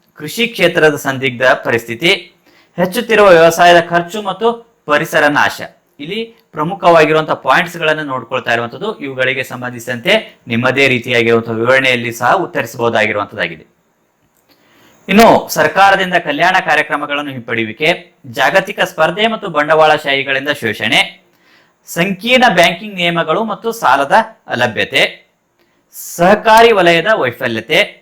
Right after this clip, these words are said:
ನೀರಾವರಿ ಕೊರತೆ, ಬರಪೀಡಿತ ಪ್ರದೇಶಗಳ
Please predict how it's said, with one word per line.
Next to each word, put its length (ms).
ನೀರಾವರಿ 580
ಕೊರತೆ, 400
ಬರಪೀಡಿತ 600
ಪ್ರದೇಶಗಳ 580